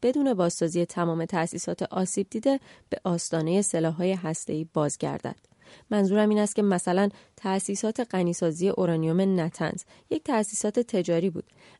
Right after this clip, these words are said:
اگر ایران می‌خواست اورانیوم غنی شده با درجهٔ تسلیحاتی تولید کند، به چیزی به این بزرگی نیاز نداشت. همچنین بدون حضور بازرسان آژانس بین‌المللی انرژی اتمی در محل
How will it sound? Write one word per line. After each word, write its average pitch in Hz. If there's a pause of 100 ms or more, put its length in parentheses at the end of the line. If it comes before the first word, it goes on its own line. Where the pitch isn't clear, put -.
(140)
اگر 233
ایران 214
می‌خواست 196
اورانیوم 175 (100)
غنی 175
شده 170
با 175
درجهٔ 165
تسلیحاتی 185
تولید 190
کند، 233 (320)
به 220
چیزی 254
به 220
این 202
بزرگی 185
نیاز 170
نداشت. - (480)
همچنین 277
بدون 262
حضور 202
بازرسان 180
آژانس 175
بین‌المللی 170
انرژی 160
اتمی 160
در 160
محل 180